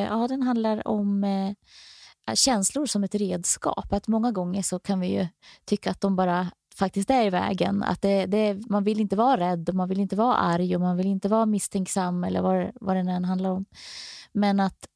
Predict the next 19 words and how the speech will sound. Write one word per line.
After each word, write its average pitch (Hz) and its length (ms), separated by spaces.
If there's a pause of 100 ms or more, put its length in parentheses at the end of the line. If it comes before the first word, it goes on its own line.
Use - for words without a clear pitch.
(100)
att - 260 (280)
våra 196 260
känslor 196 460
är 190 280
en 190 140
slags - 340
vägvisare 208 840
eller 196 260
som 202 160
en 196 220
G 214 240
P 220 100 (100)
S - 340
som 202 180
kan 185 280 (440)
rikta 220 360
in 254 300
oss. - 380
Sen 233 380